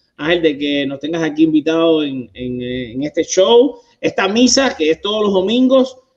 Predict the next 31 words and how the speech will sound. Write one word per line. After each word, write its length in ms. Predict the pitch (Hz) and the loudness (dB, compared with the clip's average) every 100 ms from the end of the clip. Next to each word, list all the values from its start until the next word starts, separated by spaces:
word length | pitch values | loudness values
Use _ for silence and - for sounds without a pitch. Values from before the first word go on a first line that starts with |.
| _ | _
para 180 | 143 147 | -8 -4
hablar 240 | 143 165 | 0 0
de 80 | 190 | 0
los 140 | 175 170 | -2 0
Padres 280 | 180 180 | -2 0
de 60 | 170 | 0
San 180 | 156 156 | -2 -2
Diego 160 | 196 | 0
y 40 | 185 | 0
que 80 | 160 | -2
tú 180 | 151 160 | -2 -6
haces 240 | 165 165 | -4 -8
ese 220 | 160 165 | -6 -8
trabajo 400 | 160 147 160 165 | -10 -6 -6 -6
fantástico, 800 | 160 143 139 - 180 - 160 160 | -8 -10 -10 -10 -12 -6 -4 -4
maravilloso, 640 | 147 135 131 147 190 185 160 | -4 -4 2 4 4 0 -8
fenomenal 720 | 151 143 135 139 170 175 170 _ _ _ | -8 -8 -8 -2 2 2 0 _ _ _
con 200 | - 143 | -4 0
el 100 | 143 | 2
equipo 360 | 139 156 190 175 | 2 2 2 4
de 80 | 156 | 2
los 120 | 147 | 2
Padres, 360 | 185 208 214 | 0 0 0
que 80 | 170 | -2
además 360 | 147 143 190 190 | -2 -2 -4 -2
tiene 180 | 170 190 | -2 -2
un, 140 | 196 | -6
un 400 | 190 185 175 165 | -4 -4 -4 0
grupo 320 | 165 202 214 | 2 2 2
en 120 | 185 165 | -2 -2
Facebook 600 | - 220 208 135 131 | -4 -4 -4 -8 -10